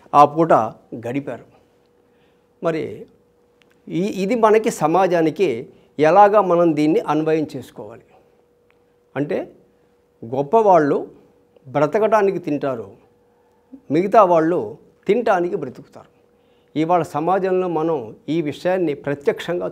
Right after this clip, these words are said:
చూస్తున్నాం. పెళ్ళిళ్ళు, ఆ విందులు, ఆర్భాటాలు చూస్తే ఒక్కొక్క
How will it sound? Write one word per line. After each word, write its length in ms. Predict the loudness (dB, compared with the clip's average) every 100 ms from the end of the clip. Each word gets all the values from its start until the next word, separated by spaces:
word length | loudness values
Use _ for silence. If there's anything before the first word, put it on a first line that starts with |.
| -12
చూస్తున్నాం. 340 | -20 -20 -20 _ _ _ _ _ _ _ _ _ _ _ _ -2
పెళ్ళిళ్ళు, 560 | 0 4 4 2 -4 -8 -20 _ _ _ _ _ _ -6
ఆ 360 | -2 0 0 -4
విందులు, 600 | -4 -2 2 2 2 -4 -10 -20 _ _ -10
ఆర్భాటాలు 720 | 0 0 4 2 2 -2 -2 -8 -16
చూస్తే 380 | -12 -12 -12 -18 _ _ _ _ _ -6
ఒక్కొక్క 440 | -4 0 0 2